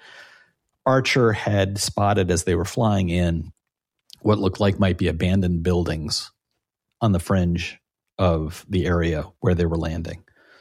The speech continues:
So that's where they're headed. They do manage to get there. I think it's interesting that he referred to it as east and west.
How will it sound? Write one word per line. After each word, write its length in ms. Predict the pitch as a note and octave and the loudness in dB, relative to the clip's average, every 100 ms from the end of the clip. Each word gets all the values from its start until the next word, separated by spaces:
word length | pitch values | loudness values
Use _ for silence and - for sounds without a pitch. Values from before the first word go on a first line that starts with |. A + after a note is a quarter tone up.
| - | -4
So 160 | - | -2
that's 340 | G2 G#2 G2 - | 2 2 2 -2
where 120 | F2+ | -2
they're 140 | F2 | -2
headed. 480 | D#2 E2+ D#2+ D#2+ - - _ _ _ _ _ _ - | -2 -2 -2 -6 -10 -20 _ _ _ _ _ _ 0
They 120 | A2 | 2
do 320 | G#2 A#2 A#2+ | 4 4 6
manage 460 | A#2 G#2 G2 G2 - | 6 4 4 0 -2
to 400 | - F#2+ F2 F2 - | 0 0 0 -4 -4
get 240 | F2 - | -4 -4
there. 300 | - - - _ | -8 -10 -14 _
I 60 | - | -2
think 160 | A2+ | 2
it's 160 | F#2 F2+ | 2 2
interesting 560 | G2 G2 F2+ F#2+ F2+ F2 | 0 0 0 0 0 0
that 140 | F2 | 0
he 80 | F2 | 0
referred 340 | E2 E2 F#2 E2+ | 0 0 -2 0
to 200 | F2 D#2+ | 0 0
it 140 | D#2 - | -2 -4
as 240 | F#2 E2 - | -4 -4 -2
east 400 | C3+ B2+ A#2 - - | 2 4 2 -4 -8
and 160 | E2 | -4
west. 560 | F2+ A#2 A2+ - - - | 0 2 2 -2 -8 -16